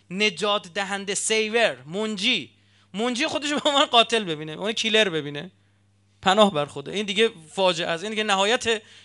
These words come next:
حماقت و خریت. اما اینجوری شیاطین جنی بیان سواری بگیرن از آدم.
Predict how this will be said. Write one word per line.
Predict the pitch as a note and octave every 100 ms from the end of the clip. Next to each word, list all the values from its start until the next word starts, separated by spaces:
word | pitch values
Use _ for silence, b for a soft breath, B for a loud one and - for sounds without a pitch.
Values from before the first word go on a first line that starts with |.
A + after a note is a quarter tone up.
| B
حماقت | G#3 G3 G3
و | F3
خریت. | - C#3+ B2+ A#2 - _ _ _ _ b b b
اما | - C#4
اینجوری | D4 C#4 C4 G#3 C4+ D#4
شیاطین | - A#3+ A#3 A#3 C#4 A#3
جنی | F#3 A#3 C4+
بیان | D4 D4
سواری | - G#3 F#3+ F3+
بگیرن | C#3+ C3+ D3+
از | C#3
آدم. | C3+